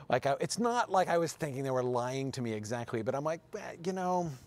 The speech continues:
maybe there's a little exaggeration going on." And I'm like, "You know, I mean, it's, they're, they're marketing people, right?" I'm like, "It's, you know, they're succeeding in putting me in a very positive frame of mind,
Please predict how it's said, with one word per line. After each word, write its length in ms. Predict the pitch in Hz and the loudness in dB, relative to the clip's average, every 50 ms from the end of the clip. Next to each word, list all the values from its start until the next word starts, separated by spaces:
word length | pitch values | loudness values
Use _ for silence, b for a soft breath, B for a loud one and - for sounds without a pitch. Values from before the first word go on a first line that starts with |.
| - - - - B B B B B B - | -20 -20 -20 -20 B B B B B B -4
maybe 280 | 180 185 190 185 190 196 | -2 -2 0 0 0 0
there's 180 | 185 165 143 | 0 0 0
a 40 | 165 | 0
little 320 | 160 139 147 143 147 147 | 0 2 2 2 4 2
exaggeration 800 | 143 127 120 135 139 131 135 117 123 123 123 127 123 - 139 127 | 2 2 0 0 0 0 -2 -2 -2 -2 -2 -2 -2 -2 -4 -2
going 320 | 123 117 123 123 123 120 123 | 0 2 2 2 2 2 2
on." 300 | 123 123 120 120 123 127 | 2 2 2 2 0 -2
And 100 | 127 131 | -4 -4
I'm 80 | 143 | -2
like, 200 | 165 170 175 - | -2 -4 -4 -4
"You 100 | 247 240 | -4 -4
know, 200 | 240 240 226 208 196 196 | -4 -2 -4 -4 -4 -4
I 60 | 214 | -2
mean, 180 | 233 226 226 | -2 -2 -4
it's, 260 | 220 226 208 - - - | -4 -6 -6 -6 -8 -6
they're, 240 | - - 247 269 | -4 -4 -4 -2
they're 160 | 294 294 262 294 | 0 0 2 2
marketing 460 | 294 294 294 - - 226 196 185 170 | 2 0 0 0 0 2 2 2 2
people, 400 | 165 156 135 - 127 113 101 98 | 2 0 2 2 2 2 2 2
right?" 300 | 110 151 202 233 240 226 | 0 0 0 0 -2 -2
I'm 120 | 214 220 | -2 -2
like, 260 | 208 208 220 208 - | -2 -4 -4 -4 -4
"It's, 340 | 196 202 202 - - - - - | -6 -6 -4 -4 -4 -6 -4 -4
you 80 | - 240 | -4 -2
know, 120 | 240 233 | 0 0
they're 120 | 220 208 | 2 2
succeeding 540 | - - 202 - - 233 226 202 170 151 135 | 2 2 0 2 2 4 4 4 4 2 0
in 100 | 123 110 | -2 -2
putting 240 | 107 143 147 147 143 | 0 0 0 0 0
me 100 | 143 143 | -2 -2
in 40 | 135 | 0
a 40 | 127 | 0
very 200 | 160 185 220 214 | 0 0 0 0
positive 420 | - - 170 180 147 165 160 131 | -2 -2 -2 0 0 0 -2 0
frame 180 | - 147 147 143 | 2 2 2 2
of 100 | 135 120 | 2 2
mind, 360 | 135 123 107 95 87 82 - | 2 2 2 0 -4 -8 -14